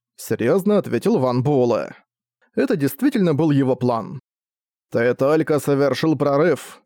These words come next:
К чему такая спешка?" После небольшой паузы спросил патриарх. "Наставник, в прошлых жизнях я кое-что увидел,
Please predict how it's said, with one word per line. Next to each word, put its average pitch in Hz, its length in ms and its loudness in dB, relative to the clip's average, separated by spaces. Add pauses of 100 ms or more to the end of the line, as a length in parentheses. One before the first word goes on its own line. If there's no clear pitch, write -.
(140)
К - 100 -20
чему 143 320 0
такая 156 360 2
спешка?" - 680 -4 (680)
После 156 300 -2
небольшой 127 440 0
паузы 143 440 0
спросил 131 400 -2
патриарх. 131 640 -2 (680)
"Наставник, 170 680 -2 (180)
в - 100 -20
прошлых 190 380 0
жизнях 165 320 2
я 151 100 2
кое-что 175 420 2
увидел, 147 460 -2